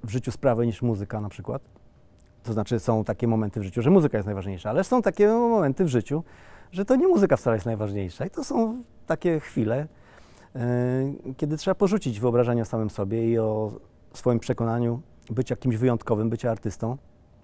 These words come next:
Prędzej czy później jakby twardy but rzeczywistości, e, korzystając z praw grawitacji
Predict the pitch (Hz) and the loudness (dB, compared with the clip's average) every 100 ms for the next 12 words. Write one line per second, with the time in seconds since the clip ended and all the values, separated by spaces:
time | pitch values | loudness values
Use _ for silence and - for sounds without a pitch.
0 | - - - - 135 131 - 139 120 123 | -20 -20 -12 -2 2 2 2 0 0 2
1 | 117 120 117 113 - 123 113 113 120 104 | 0 -2 -2 -4 0 0 2 0 0 -2
2 | 113 107 113 - 107 - 113 - - - | -6 -4 -4 -2 -4 -4 -6 -8 -20 -20
3 | - - 110 107 110 110 110 - 117 113 | -20 -8 -4 -2 -2 -4 -4 -2 -2 0
4 | 131 117 - 127 113 123 113 117 110 - | 0 0 0 0 2 0 0 0 -2 -2
5 | 110 | -6